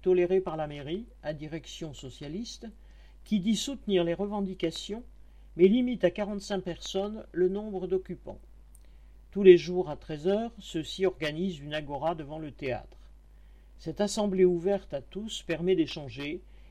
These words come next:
et d'expliquer le sens de leur lutte. Les travailleurs du spectacle mobilisés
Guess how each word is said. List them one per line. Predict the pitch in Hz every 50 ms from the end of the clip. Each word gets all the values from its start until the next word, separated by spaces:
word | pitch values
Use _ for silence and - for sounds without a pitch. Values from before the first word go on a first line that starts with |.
| - -
et | 147
d'expliquer | 147 202 208 - - - 202 208 - - 226 214
le | 208 190
sens | 185 - 185 180 180 175
de | 165 180
leur | 170 165 160 135
lutte. | 127 - - 165 - - - - - - - - - - - - - - - - - - - - - -
Les | 139 131
travailleurs | - - 202 202 208 208 214 208 185
du | 160 160
spectacle | - - - 175 175 - - 202 185 185 - 147 139
mobilisés | 143 156 165 151 165 160 151 151 147 139 165 214 226 220 208